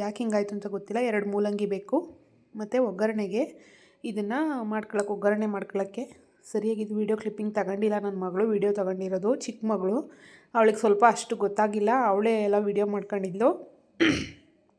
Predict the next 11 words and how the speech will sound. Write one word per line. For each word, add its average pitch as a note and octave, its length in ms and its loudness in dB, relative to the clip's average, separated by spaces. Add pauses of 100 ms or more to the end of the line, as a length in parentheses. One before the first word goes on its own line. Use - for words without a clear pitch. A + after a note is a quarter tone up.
(480)
ನೋಡಿ, G3+ 160 2 (100)
ಒಗ್ಗರಣೆಗೆ G#3 440 -2 (640)
ಸಾಸಿವೆ A3 440 2 (220)
ಮತ್ತು G#3+ 220 -4 (100)
ಜೀರಿಗೆ, G#3+ 360 -4 (520)
ಕರಿಬೇವು, G#3 460 2 (680)
ಆ, A3 60 -10 (120)
ಒಣಮೆಣ್ಸಿನ್ಕಾಯಿ G#3 560 -2
ತಗೊಂಡಿದ್ದೀನಿ. G3 460 -4 (240)
ಮತ್ತು A3 180 -4 (140)
ಇದೆಲ್ಲ A#3+ 240 4